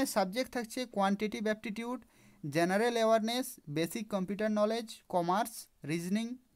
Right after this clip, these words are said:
knowledge of district, এই সব বিষয়ে কিন্তু কোশ্চেন থাকবে। এবং কম্পিউটার যেটা পরীক্ষা হবে কম্পিউটার রিলেটেড, সেটা হচ্ছে এমএস অফিস, এমএস এক্সেল এবং পাওয়ার পয়েন্ট, এগুলো কিন্তু আপনাদেরকে জানতে হবে।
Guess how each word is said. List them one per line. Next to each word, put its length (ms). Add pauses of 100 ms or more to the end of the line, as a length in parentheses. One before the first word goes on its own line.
(140)
knowledge 420 (340)
of 80 (140)
district, 460 (720)
এই 200
সব 120 (100)
বিষয়ে 320
কিন্তু 260
কোশ্চেন 380
থাকবে। 240 (480)
এবং 120 (140)
কম্পিউটার 460 (260)
যেটা 240 (220)
পরীক্ষা 380
হবে 140 (100)
কম্পিউটার 440
রিলেটেড, 380 (420)
সেটা 260
হচ্ছে 260 (260)
এমএস 300
অফিস, 240 (340)
এমএস 300
এক্সেল 300 (160)
এবং 140 (120)
পাওয়ার 300
পয়েন্ট, 260 (360)
এগুলো 360
কিন্তু 200 (100)
আপনাদেরকে 440
জানতে 280
হবে। 140